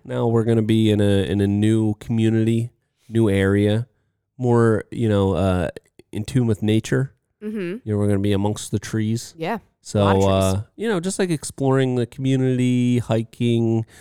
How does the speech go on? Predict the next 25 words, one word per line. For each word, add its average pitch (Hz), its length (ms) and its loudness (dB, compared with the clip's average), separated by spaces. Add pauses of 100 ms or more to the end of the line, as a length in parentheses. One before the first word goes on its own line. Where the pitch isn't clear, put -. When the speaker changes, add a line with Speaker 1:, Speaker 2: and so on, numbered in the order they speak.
(360)
Speaker 1:
going 123 240 2
to 113 60 4
the 110 100 4
local, 107 680 2
uh, 101 340 4
farmer's 107 500 -2
market, 110 540 0
<laughs> - 80 -8
you 175 320 2 (100)
know, 151 120 2
Speaker 2:
<laughs> 554 460 -14
Speaker 1:
stuff 453 240 -4
like 392 200 0
Speaker 2:
Okay. 381 120 0
Speaker 1:
that. - 320 -2
Speaker 2:
All 302 80 -8
right. 440 200 -8
Speaker 1:
Stuff - 100 -4
Speaker 2:
Love - 140 0
Speaker 1:
like 170 160 0
Speaker 2:
that. 117 300 0
Speaker 1:
that. - 20 -20 (260)
Get 147 120 2
a - 40 0
quad. 113 460 2